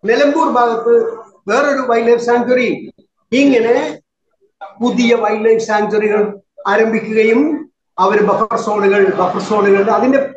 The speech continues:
ബഹളങ്ങളൊക്കെ നമ്മൾ കേട്ടുവല്ലോ. ആരോട് ചോദിച്ചിട്ടാണ് ഈ സാങ്ച്വറികൾ ഇവര്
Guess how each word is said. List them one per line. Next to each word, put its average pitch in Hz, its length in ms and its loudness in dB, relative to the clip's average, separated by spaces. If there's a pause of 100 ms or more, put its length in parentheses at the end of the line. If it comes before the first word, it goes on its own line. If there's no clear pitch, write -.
(200)
ബഹളങ്ങളൊക്കെ 277 480 0
നമ്മൾ 277 180 2
കേട്ടുവല്ലോ. 277 600 -4 (480)
ആരോട് 240 460 2
ചോദിച്ചിട്ടാണ് 202 1120 0 (280)
ഈ 285 200 2
സാങ്ച്വറികൾ 214 560 0
ഇവര് 208 380 -2